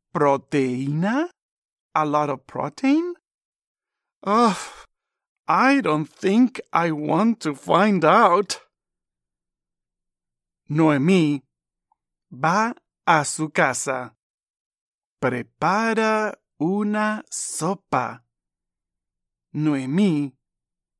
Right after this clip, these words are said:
pone el dedo del pie peludo en la sopa. Se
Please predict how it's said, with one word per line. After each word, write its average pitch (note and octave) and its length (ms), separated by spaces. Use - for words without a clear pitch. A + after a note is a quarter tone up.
pone D3 800
el C#3 400
dedo D#3+ 520
del B2+ 300
pie F#3 560
peludo A#3+ 1080
en G#3+ 420
la C#3+ 140
sopa. C3 760
Se - 560